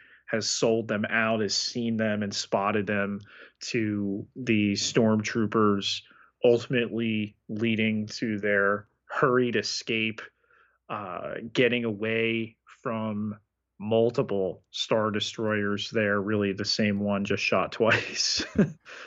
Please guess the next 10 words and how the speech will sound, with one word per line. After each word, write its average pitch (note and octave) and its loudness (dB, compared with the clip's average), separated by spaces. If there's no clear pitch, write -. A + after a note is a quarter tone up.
It's - -12
super A2 -2
apparent. A2 0
Um, G#2+ -2
and A#2+ -2
then A2+ -2
Alderaan A#2+ 2
brought A#2 4
into A#2 0
this, G2+ 0